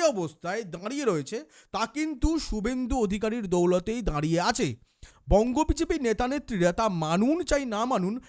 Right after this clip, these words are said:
রাজ্যের মানুষ তা কিন্তু খুব ভালোভাবেই বোঝে। সে শুভেন্দু অধিকারীর সাম্প্রদায়িক রাজনীতি, সাম্প্রদায়িক উস্কানিমূলক রাজনীতি এবং মুসলিম ধর্মীয় মানুষদের প্রতি বিষোদগার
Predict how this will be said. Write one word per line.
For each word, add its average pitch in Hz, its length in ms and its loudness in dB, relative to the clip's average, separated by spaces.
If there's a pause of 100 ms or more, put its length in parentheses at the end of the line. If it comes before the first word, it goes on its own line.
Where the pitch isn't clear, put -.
(140)
রাজ্যের 180 500 0
মানুষ 240 340 2
তা 196 200 0
কিন্তু 196 360 2
খুব 302 200 -2
ভালোভাবেই 175 640 4
বোঝে। 175 360 2 (460)
সে 320 160 -2
শুভেন্দু 294 600 2
অধিকারীর 196 680 2
সাম্প্রদায়িক 220 720 -2
রাজনীতি, 170 540 -2 (340)
সাম্প্রদায়িক 226 640 4 (140)
উস্কানিমূলক 269 760 2
রাজনীতি 135 520 -2 (380)
এবং 262 260 6 (380)
মুসলিম 285 560 2 (160)
ধর্মীয় 240 480 4
মানুষদের 214 520 -4
প্রতি 180 280 -4 (100)
বিষোদগার 185 640 2